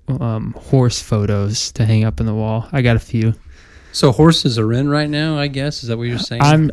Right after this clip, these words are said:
Speaker 1: I have decided that they're
Speaker 2: And you
Speaker 1: in.
Speaker 2: don't ne-, you don't mean cowboy-like, or do you?
Speaker 1: Um, depends on the picture.
Speaker 2: 'Cause you, you don't really wear a cowboy hat or anything.
Speaker 1: No, no.
Speaker 2: Or, or anything remotely cowboy.
Speaker 1: No, not really, no. I th-,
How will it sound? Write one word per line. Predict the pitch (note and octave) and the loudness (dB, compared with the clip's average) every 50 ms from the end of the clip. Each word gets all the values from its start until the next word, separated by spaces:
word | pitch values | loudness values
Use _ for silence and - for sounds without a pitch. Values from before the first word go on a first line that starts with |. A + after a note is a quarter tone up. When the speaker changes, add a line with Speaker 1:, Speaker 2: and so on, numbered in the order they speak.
| - | 2
Speaker 1:
I | D3 C#3+ C#3+ | 2 4 4
have | D3 C3+ B2+ | 4 2 2
decided | - - G#2 - - A2+ A2+ A2 A2 G#2 | 0 0 0 2 2 2 2 2 2 0
that | - G#2 - | -2 -4 -4
they're | - G#2 G#2 | -2 0 4
Speaker 2:
And | D3+ | 6
you | D#3 | 6
Speaker 1:
in. | E3+ | 8
Speaker 2:
don't | G3 G#3 F3 F3+ | 6 6 4 2
ne-, | E3+ | 0
you | E3 D#3 E3 D#3+ | 0 2 2 2
don't | G3 G3+ E3+ | 2 2 4
mean | F3+ E3 D3+ C3 A#2+ | 2 2 2 2 0
cowboy-like, | - - - D3+ D#3 D3+ C3+ A#2 A2 G#2 G2+ G2+ G2+ G2+ G2+ G2+ G2+ - - | -4 -4 -2 0 0 0 0 -2 -2 -2 -2 -2 -2 -2 -4 -4 -6 -8 -6
or | A#2+ A2 A2 | -4 -4 -4
do | A2+ A#2+ | -2 -2
you? | B2 A#2+ G#2 G2 F#2+ F#2 - _ - - _ - | -2 -2 -2 -4 -6 -8 -12 _ -20 -20 _ -2
Speaker 1:
Um, | G#3+ G#3 G#3+ G#3 G#3+ G#3+ - E3+ | 0 0 2 2 2 0 0 0
depends | D#3 F3+ E3 - - E3+ D#3+ D#3+ D#3+ D3 | 2 2 4 6 6 6 6 6 4 2
on | C#3+ B2 | 2 0
the | G#2+ | 0
picture. | - - A#2 A2+ - - - | 2 2 0 0 0 -2 0
Speaker 2:
'Cause | D3 E3 | 0 0
you, | E3+ | 0
you | D#3 D#3+ E3+ | 2 2 2
don't | F3+ D#3+ | 2 4
really | D3 C#3+ C3+ A#2+ | 4 2 2 2
wear | A#2 A#2 G#2+ G2+ | 2 0 0 -2
a | |
cowboy | G2 - - C3 C#3+ D3 B2+ A2 G#2 G2 G2 | -4 -4 -4 -2 -2 0 -2 -2 -2 -2 -2
hat | G2+ G2 G2 G2+ G2+ | -2 -4 -4 -4 -4
or | G2 | -4
anything. | G2 G2 G2 G2 - - B2+ C3 C3 | -4 -4 -6 -6 -2 2 2 4 6
Speaker 1:
No, | C3 A#2+ G#2+ G2 F#2 F2+ F2 F#2 - C3+ | 6 6 4 2 -2 -6 -10 -10 -6 -4
no. | B2+ A2+ A2 A#2 A2+ G#2+ | -2 0 2 2 2 2
Speaker 2:
Or, | G#2 G2 G2+ B2 | 2 2 2 2
or | C3+ | 2
anything | C#3 C#3 C3 G#2+ - G#2+ G#2 G2+ G2+ G#2+ | 2 2 0 -2 -4 -6 -6 -6 -6 -6
remotely | A2 A2+ A2+ A#2 C3 C#3+ C#3+ B2 A2+ G#2+ G2+ | -6 -6 -2 2 2 2 2 2 -2 -6 -6
cowboy. | G2 - A2+ A2+ A2+ A2 G#2 G2 F#2 F#2+ F#2+ - _ _ - A3 A#3 - | -6 -6 -6 -4 -4 -6 -6 -8 -10 -10 -12 -12 _ _ -12 -10 -6 -2
Speaker 1:
No, | F3 D#3 D#3+ D#3+ D#3+ E3 E3 D#3+ D#3+ D#3+ | 0 2 4 4 4 4 4 4 4 4
not | D3+ D3+ - | 2 2 0
really, | - A#2 A2 A#2 A#2 A2+ A#2 A2+ A2+ | 0 0 2 2 2 4 4 2 2
no. | A2+ A2+ A2+ A2+ A2 A2 A#2 - - - - _ - - | 0 0 0 0 -2 -2 -4 -6 -12 -20 -20 _ -4 0
I | D3 D3 | 0 0
th-, | - - - | 0 -2 -6